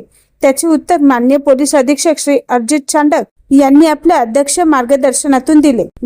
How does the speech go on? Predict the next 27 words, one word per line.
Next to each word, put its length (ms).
गणेश 360
मंडळ 300
आणि 200
भाविक 400
भक्त 300
यांनी 360
काय 240
करावे, 440
काय 260
करू 280
नये 240
याबाबत 440
देखील 420
यावेळी 340
माहिती 380
देण्यात 400
आली. 200
सदर 400
आढावा 420
बैठकीला 680
चारशेहून 680
अधिक 420
गणेशोत्सव 600
मंडळाचे 640
पदाधिकारी 680
उपस्थित 540
होते. 300